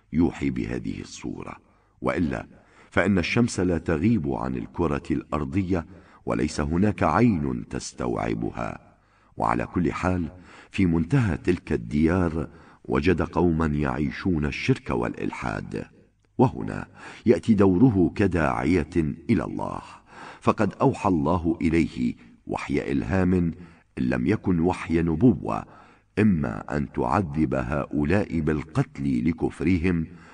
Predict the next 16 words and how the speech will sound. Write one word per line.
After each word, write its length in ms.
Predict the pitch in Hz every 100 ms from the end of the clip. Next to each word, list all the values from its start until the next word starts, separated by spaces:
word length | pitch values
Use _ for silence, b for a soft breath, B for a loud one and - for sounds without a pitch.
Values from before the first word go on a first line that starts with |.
| B -
وإما 500 | 65 110 95 95 -
أن 180 | 87 -
تسلك 440 | 139 - 95 -
معهم 600 | 78 85 - 85 85 78
طريق 500 | - 73 92 78 -
الوعظ 540 | 80 64 85 73 67
والإرشاد 1120 | 82 67 73 107 - 95 - 98 64 57 64 62 B B B
وتنتظرهم 1120 | 64 53 - 95 85 87 71 92 85 73 85 73 B B
حتى 560 | - 90 - 90 76 58
يدخل 460 | 101 - 92 92
الإيمان 800 | 85 78 - 82 76 85 120 98 73
قلوبهم، 800 | 73 67 65 55 57 58 53 52 - B B
وهذا 380 | - 64 117 87
هو 320 | 65 80 71 69 B B _
اتخاذ 680 | 73 - 80 - 67 57 52
الحسنى. 640 | 57 50 - 58 - 55